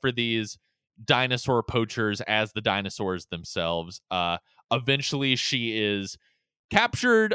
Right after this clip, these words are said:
along with the baby of Chris Pratt's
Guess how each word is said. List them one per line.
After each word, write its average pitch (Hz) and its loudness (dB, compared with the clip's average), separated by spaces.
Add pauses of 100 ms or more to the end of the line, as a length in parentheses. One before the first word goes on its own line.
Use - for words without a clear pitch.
along 156 4
with 131 0
the 131 4 (160)
baby 139 4 (100)
of 120 2 (400)
Chris 156 0
Pratt's - 0